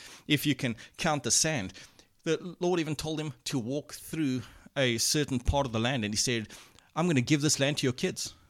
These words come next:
He was giving him images to meditate on. He gave him a word to speak. He changed his name, okay? It ended up consuming Abraham to the point where he was glorifying God all the time.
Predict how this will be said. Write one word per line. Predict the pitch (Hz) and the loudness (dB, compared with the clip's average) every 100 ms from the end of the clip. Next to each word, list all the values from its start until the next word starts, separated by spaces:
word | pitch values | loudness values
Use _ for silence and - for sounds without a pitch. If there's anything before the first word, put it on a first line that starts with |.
| _ _ | _ _
He | - 180 | -4 0
was | 127 107 | 0 0
giving | 127 139 147 | -2 -2 -2
him | 117 - | -2 -2
images | 156 156 127 95 - - - - - - | -2 -2 -2 -6 -8 -8 -10 -20 -8 2
to | 139 | 4
meditate | 110 135 135 - 92 - | 6 4 2 -2 -10 -12
on. | - - - _ - - | -16 -20 -20 _ -20 0
He | 175 | 2
gave | 135 143 143 | 4 4 2
him | 143 127 | 2 0
a | |
word | 104 131 143 110 98 - - - | 2 2 2 0 -4 -12 -14 -8
to | 120 | -2
speak. | - - 156 - | 0 0 -4 -6
He | - | -6
changed | 147 - 160 156 135 | -2 -2 0 -2 0
his | 110 | 0
name, | 107 135 113 80 - - - | 0 0 -2 -6 -16 -12 -8
okay? | 104 110 135 - _ _ _ _ _ _ _ _ _ _ | -4 -2 -4 -6 _ _ _ _ _ _ _ _ _ _
It | 139 - | 0 2
ended | 170 170 139 | 2 2 0
up | 139 - | -2 -2
consuming | 143 117 - 180 240 220 113 | 0 2 0 0 -2 -2 -2
Abraham | 101 92 92 90 | -2 -2 -6 -6
to | - | -6
the | 123 | -6
point | - 131 123 117 | -4 -4 -2 -2
where | 110 | -4
he | 107 214 | -2 -4
was | 170 - | -4 -4
glorifying | 120 135 175 - 156 117 | -4 -6 -8 -10 -8 -8
God | 98 120 170 | -8 -8 -6
all | 151 | -6
the | 160 | -8
time. | - - 208 | -8 -6 -6